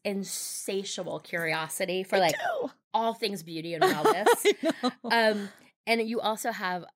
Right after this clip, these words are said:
Speaker 1: a bit more than just wanderlust.
Speaker 2: Oh,
Speaker 1: Like,
Speaker 2: oh,
Speaker 1: if you have a
Speaker 2: gosh.
Speaker 1: chance to jump on a plane and go somewhere, it
Speaker 2: I
Speaker 1: doesn't
Speaker 2: am
Speaker 1: even
Speaker 2: outta
Speaker 1: matter
Speaker 2: here.
Speaker 1: where
Speaker 2: I
Speaker 1: it
Speaker 2: know.
Speaker 1: is.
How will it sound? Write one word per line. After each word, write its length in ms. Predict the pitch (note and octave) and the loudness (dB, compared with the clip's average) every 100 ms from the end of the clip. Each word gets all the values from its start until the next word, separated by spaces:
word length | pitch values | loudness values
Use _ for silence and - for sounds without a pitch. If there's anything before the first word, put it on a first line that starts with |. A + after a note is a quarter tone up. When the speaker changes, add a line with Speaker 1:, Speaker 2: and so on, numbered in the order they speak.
| _ _ - | _ _ -6
Speaker 1:
a 100 | F#3 | -6
bit 300 | D3 G3 - | -4 -6 -6
more 360 | F3 D3+ D#3+ | -8 -6 -4
than 160 | F3 E3 | -4 -8
just 240 | D#3+ D#3 E3+ | -8 -12 -10
wanderlust. 760 | D#3 D3+ D#3+ E3 F3 A3 - A3+ | -10 -6 -4 -2 -4 -6 -6 2
Speaker 2:
Oh, 80 | |
Speaker 1:
Like, 180 | A#3 E3+ | 4 4
Speaker 2:
oh, 80 | F#3 | 4
Speaker 1:
if 40 | F#3 | 2
you 40 | |
have 220 | F3+ D#3 A#3 | 2 4 2
a 20 | |
Speaker 2:
gosh. 80 | A3+ | 0
Speaker 1:
chance 280 | F#3 E3 F#3+ | -2 -4 -6
to 60 | F#3+ | -10
jump 300 | E3+ D#3+ E3 | -8 -8 -6
on 80 | D3+ | -8
a 40 | |
plane 300 | D3+ F3 E3 | -6 -6 -4
and 120 | E3+ | -6
go 180 | D#3+ D#3+ | -6 -6
somewhere, 300 | - F3+ E3+ | -8 -6 -6
it 60 | E3+ | -2
Speaker 2:
I 100 | F3+ | -2
Speaker 1:
doesn't 100 | F3 | -2
Speaker 2:
am 60 | |
Speaker 1:
even 120 | F#3 E3+ | -2 0
Speaker 2:
outta 140 | E3+ | 2
Speaker 1:
matter 140 | E3+ F#3+ | 2 2
Speaker 2:
here. 120 | F#3+ | 2
Speaker 1:
where 180 | F#3 G3 | 4 4
Speaker 2:
I 80 | |
Speaker 1:
it 40 | - | 6
Speaker 2:
know. 220 | E4+ C#4+ | 6 6
Speaker 1:
is. 480 | A#3+ - G4 - E4+ | 4 2 0 2 0